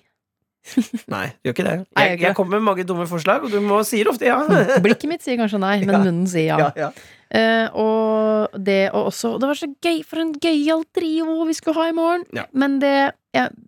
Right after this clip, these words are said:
Speaker 1: vi må, er nødt til å prioritere litt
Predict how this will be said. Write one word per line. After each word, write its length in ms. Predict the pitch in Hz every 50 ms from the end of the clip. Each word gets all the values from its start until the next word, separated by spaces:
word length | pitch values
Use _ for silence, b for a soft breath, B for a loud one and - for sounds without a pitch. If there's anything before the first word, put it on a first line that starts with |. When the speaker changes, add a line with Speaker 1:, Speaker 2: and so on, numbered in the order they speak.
| _
Speaker 1:
vi 280 | _ - 208 214 247 254
må, 280 | 247 240 226 220 220 -
er 100 | - 220
nødt 180 | 220 202 175 - _ _
til 240 | - 233 226 226 214 _ - _ _ _ _ -
å 440 | 208 208 202 202 196 196 196 196 190 - _ _ b b b b b b b b b b b b b b b b b b b _ _ _ _ _ _
prioritere 420 | - 214 202 190 - 202 180 190 208
litt 420 | 240 277 - _ _ - - -